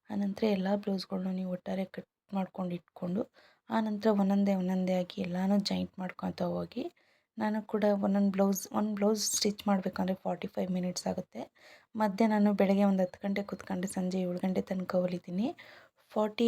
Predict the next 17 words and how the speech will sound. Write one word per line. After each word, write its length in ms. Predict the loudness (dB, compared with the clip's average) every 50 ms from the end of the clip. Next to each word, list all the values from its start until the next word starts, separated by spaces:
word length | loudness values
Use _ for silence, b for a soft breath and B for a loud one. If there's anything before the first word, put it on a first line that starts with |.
| 6
ಏಯ್ಟ್ 320 | 6 6 4 0 -2 -8 -18 _ _
ಅಂದರೆ 280 | 0 0 2 2 2 0 -2 -4
ಫಾರ್ಟಿ 420 | -4 -4 -4 -4 -4 -4 _ -8 -10 -10
ಫೈವ್ 260 | 0 2 4 4 4 2
ಮಿನಿಟ್ಸ್ 360 | 0 0 -2 -2 -2 -2 -4 -6 -6
ಅಂದರೆ 260 | -6 -4 -2 -2 -4 -4 B B B B B _ _
ಹೊಸಬ್ರಿಗೆ 560 | 0 0 2 4 2 6 8 8 8 10 10 8
ಬಂದು 260 | 8 8 6 6 4 4 2 -2
ಟೂ, 140 | -4 -2 0 0 2 0 0 2
ಎರಡು 240 | 2 0 0 0 0
ಗಂಟೆ 240 | -2 -2 -2 -2 -2
ಟೈಮ್ 220 | -2 0 0 2 2
ಆಗುತ್ತೆ 300 | 2 0 0 -2 -4 -4
ಒಂದು 180 | -6 -6 -4 -2
ಬ್ಲೌಸ್ 240 | 0 0 0 0 0
ಹೊಲಿಬೇಕು 420 | 0 0 0 -2 -2 -6 -6 -6 -6
ಅಂತಂದರೆ. 400 | -4 -4 -2 -4 -2 -2 -4 -4